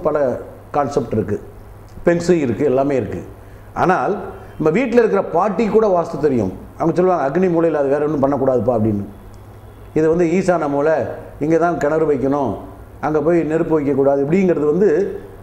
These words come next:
வீட்டில் இருக்கக்கூடிய மூதாட்டிகளுக்கு கூட வாஸ்து தெரியும். அவர்களெல்லாம் நல்ல அறிவாளிகள். ஒரே ஒரு விஷயம், நம்முடைய முன்னோர்கள் எல்லாம் மிகச்சிறந்த அறிவாளிகள், மிக, மிகப்பெரிய வழிகாட்டுகள். அதனால, bedroom என்பது அமைதியா,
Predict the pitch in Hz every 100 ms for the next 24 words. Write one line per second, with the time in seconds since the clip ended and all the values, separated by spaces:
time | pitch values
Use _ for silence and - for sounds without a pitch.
0 | - 156 226 - 214 190 165 156 151 185
1 | 190 139 208 226 208 185 160 151 165 190
2 | 139 160 165 139 - 156 147 85 - 123
3 | 147 170 220 226 147 175 208 151 160 135
4 | 110 92 - - - - - - - 131
5 | 175 247 247 175 131 131 120 147 135 127
6 | 135 196 247 247 170 143 139 156 123 143
7 | 139 196 214 - - 202 226 208 151 135
8 | 120 95 85 - - - - - - 110
9 | 156 170 160 220 226 - 202 240 233 131
10 | 156 226 208 180 131 98 85 - - -
11 | - - - 139 151 202 170 160 143 185
12 | 185 262 226 175 160 233 - 131 156 143
13 | 160